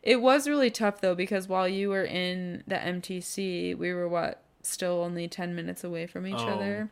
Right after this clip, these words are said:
Speaker 2: yeah. <laughs>
Speaker 1: But we couldn't see each other. And so even, there was even times where I was, like, literally seconds away from you.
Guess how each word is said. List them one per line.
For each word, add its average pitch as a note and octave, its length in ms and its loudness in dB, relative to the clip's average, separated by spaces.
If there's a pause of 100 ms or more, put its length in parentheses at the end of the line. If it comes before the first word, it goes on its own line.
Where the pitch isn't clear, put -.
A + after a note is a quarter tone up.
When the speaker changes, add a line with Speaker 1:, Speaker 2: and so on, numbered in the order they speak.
Speaker 2:
yeah. G#2+ 400 -4
<laughs> - 80 -20
Speaker 1:
But F3+ 380 6
we G3+ 120 4
couldn't G#3 300 2
see G#3 240 0
each F#3 160 -4
other. D#3+ 460 0 (640)
And G3+ 240 2
so F3 680 6
even, A#3 280 2
there A#3 140 8
was B3+ 160 4
even G#3+ 220 0
times F#3 300 -2
where F3+ 160 4
I F3 40 4
was, F3 160 0
like, D#3+ 220 0 (540)
literally F3 800 4 (500)
seconds - 580 -2
away D#3 420 -2
from F3 280 -6
you. D3+ 440 -8